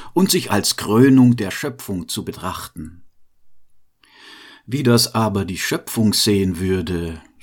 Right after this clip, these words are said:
sofern sie sich überhaupt jemals menschliche Gedanken macht, ist wohl eine andere Geschichte. Aber manchmal heiligt der Zweck die Mittel, und so hoffe ich,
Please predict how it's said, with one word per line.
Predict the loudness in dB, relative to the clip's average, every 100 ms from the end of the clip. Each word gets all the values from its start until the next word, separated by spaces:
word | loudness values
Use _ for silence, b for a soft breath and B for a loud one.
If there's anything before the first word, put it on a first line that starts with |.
| -16
sofern | -6 -2 0 0
sie | -2 -4
sich | -4 -6 -6 -8
überhaupt | -8 -6 0 4 2 2 2
jemals | 4 4 2 0
menschliche | 0 0 -2 -2 0
Gedanken | 2 2 0 0 0
macht, | 0 0 -8 B B B B -2
ist | 0 0
wohl | -2
eine | -2 -2 -2
andere | -2 -4 -8
Geschichte. | -6 -8 -8 -12 -14 -16 _ _ _ _ _ _ _ _ _ _ _ _ _ _
Aber | -2 0
manchmal | 2 2 2 0 0 0
heiligt | 0 0 0 0
der | -2
Zweck | 0 -2 -4 -2
die | 0
Mittel, | 2 0 -6 -10 B B
und | -4 0
so | 2 2 0
hoffe | -6 -4 -2
ich, | -2 -4 -8